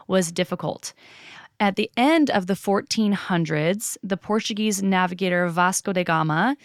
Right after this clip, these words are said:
discovered the sea route around the base of Africa,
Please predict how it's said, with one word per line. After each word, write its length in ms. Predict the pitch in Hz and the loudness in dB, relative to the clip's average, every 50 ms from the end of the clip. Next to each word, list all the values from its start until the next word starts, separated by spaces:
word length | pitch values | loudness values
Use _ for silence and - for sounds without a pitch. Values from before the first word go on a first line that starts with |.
| - - - - - _ - | -16 -20 -20 -20 -20 _ -2
discovered 680 | 202 208 196 - - - - 214 220 220 247 247 220 | -2 0 0 0 -2 0 2 2 4 4 2 0 0
the 80 | 214 214 | 0 -2
sea 280 | - - - 226 208 | -2 0 0 0 0
route 320 | 202 180 190 196 190 - - - | 0 2 2 0 0 0 -2 -2
around 540 | 190 180 175 180 180 180 185 190 202 214 208 | -2 0 0 2 2 4 4 4 2 2 0
the 120 | 196 202 | -2 -2
base 320 | 180 - 185 185 180 - - | -2 0 0 0 0 0 -2
of 100 | 175 170 | -4 -4
Africa, 580 | - 175 165 165 - 175 - - 151 151 - 165 | -2 -2 -2 -2 -4 -6 -4 -4 -4 -4 -4 -6